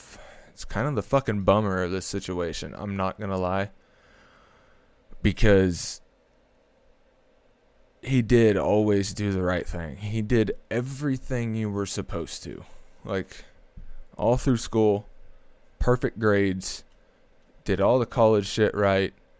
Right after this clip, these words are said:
went to college, did all that right, excellent grades, honor roll, all that shit. Went to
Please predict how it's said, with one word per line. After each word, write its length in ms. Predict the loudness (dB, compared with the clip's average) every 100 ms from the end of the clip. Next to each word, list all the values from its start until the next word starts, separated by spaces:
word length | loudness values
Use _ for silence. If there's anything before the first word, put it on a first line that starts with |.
| _ _ _
went 140 | -10 -8
to 80 |
college, 760 | -6 2 4 4 2 -2 -8 -14 -18 _ _ _
did 180 | -8 -4
all 300 | 2 4 6
that 280 | 6 4 4
right, 360 | 2 2 0 -2 -12 -20 -20 -20 _ _ _ _
excellent 460 | -4 -2 -2 -2 -2
grades, 440 | -2 0 -2 -4
honor 300 | -4 -2 0
roll, 260 | 0 0 0
all 180 | 0 0
that 220 | -2 -4
shit. 320 | -6 -4 -4 -8 _ _ _ _ _
Went 160 | -6 0
to 260 | 4 4